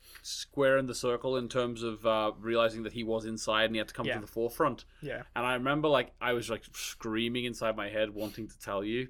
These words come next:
Speaker 1: but, um, yeah, so that's wrong.
Speaker 2: Yeah. <sighs> Score's not looking good.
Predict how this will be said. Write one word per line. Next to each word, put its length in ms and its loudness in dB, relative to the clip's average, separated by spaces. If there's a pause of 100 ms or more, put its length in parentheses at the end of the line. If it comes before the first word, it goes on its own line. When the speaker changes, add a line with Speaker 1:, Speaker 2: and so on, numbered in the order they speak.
(100)
Speaker 1:
but, 300 -4
um, 400 0 (720)
yeah, 300 4
so 140 -4
that's 180 4
wrong. 520 0 (140)
Speaker 2:
Yeah. 340 -6 (1800)
<sighs> 0 - (460)
Score's 460 -6
not 120 -8
looking 260 -10
good. 260 -8